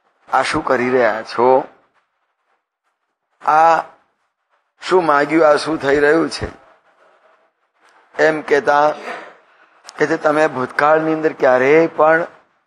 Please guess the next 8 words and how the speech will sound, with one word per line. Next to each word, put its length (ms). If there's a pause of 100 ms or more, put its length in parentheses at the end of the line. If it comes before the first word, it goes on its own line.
(1300)
કબહુ 400
ન 120 (180)
કિયેહુ 540
સવતી 720
આરેષુ, 680 (1900)
તમે 200
ક્યારેય 500
પણ 340